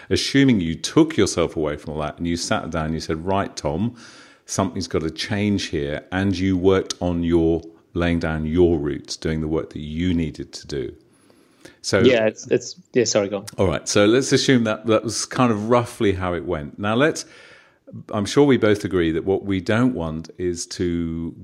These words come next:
Speaker 1: get to people when they're in that situation. We want to get to them a lot earlier than that. We want to, we want people to start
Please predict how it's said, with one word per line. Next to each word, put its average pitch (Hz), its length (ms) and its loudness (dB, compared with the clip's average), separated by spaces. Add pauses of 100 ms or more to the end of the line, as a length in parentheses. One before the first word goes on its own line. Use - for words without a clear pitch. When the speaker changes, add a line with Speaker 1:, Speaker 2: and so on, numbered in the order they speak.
Speaker 1:
get 117 280 0
to - 120 -2
people 95 460 -2
when 98 240 4
they're 101 220 0
in 101 160 0
that 98 240 -4
situation. 73 800 -8
We 76 100 -10
want 82 220 -6
to 95 100 -6
get 85 300 -4
to 95 120 -6
them 80 160 -6
a 80 80 -6
lot 92 680 -4
earlier 82 320 -4
than 64 200 -14
that. - 340 -20 (640)
We 85 100 -4
want 80 260 -6
to, 80 340 -2
we 82 120 -6
want 87 220 -4
people 87 280 -8
to 85 120 -14
start 85 500 -6